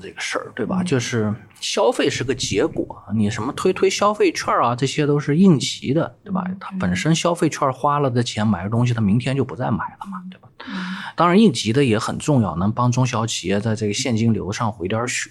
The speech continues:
Speaker 1: 对吧？但长期来看呢，消费你就是个收入跟储蓄之间的一个互动嘛，收入减去储蓄等于消费，
Speaker 2: 嗯。
Speaker 1: 收入不提高，储蓄不降低，消费是起不来的。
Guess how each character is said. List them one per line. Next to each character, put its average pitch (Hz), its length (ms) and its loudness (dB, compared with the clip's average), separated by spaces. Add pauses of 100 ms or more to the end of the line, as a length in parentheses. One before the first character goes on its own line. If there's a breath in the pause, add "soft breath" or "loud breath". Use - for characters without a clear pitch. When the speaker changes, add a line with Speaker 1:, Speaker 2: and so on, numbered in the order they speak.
(300)
Speaker 1:
对 - 80 -20
吧？ - 100 -18 (640 loud breath)
但 160 280 6 (180)
长 131 300 2
期 262 200 2
来 117 160 0
看 131 260 0
呢， 110 100 4
消 170 300 0
费 160 260 2
你 85 120 -4
就 185 160 2
是 139 180 -2
个 104 340 -4 (520)
收 175 300 2
入 151 360 4 (320)
跟 135 160 0
储 - 260 -4
蓄 - 240 4
之 110 140 -4
间 110 220 -2
的 107 80 0
一 101 60 -2
个 113 80 -8
互 - 240 -6
动 - 120 -8
嘛， - 140 -14 (500 loud breath)
收 160 180 2
入 180 140 8
减 180 200 2
去 131 140 0
储 78 200 -6
蓄 120 160 -2
等 - 160 -6
于 85 80 -8
消 - 240 -8
费， - 260 -16 (180 loud breath)
Speaker 2:
嗯。 - 60 -10 (260 loud breath)
Speaker 1:
收 214 280 6
入 208 160 6
不 127 120 -2
提 117 260 0
高， 117 380 0
储 - 240 -6
蓄 156 180 2
不 95 120 -2
降 107 300 -2
低， 95 180 -6
消 120 260 -2
费 139 200 0
是 - 220 -8
起 - 200 -4
不 - 80 -12
来 - 120 -8
的。 - 80 -20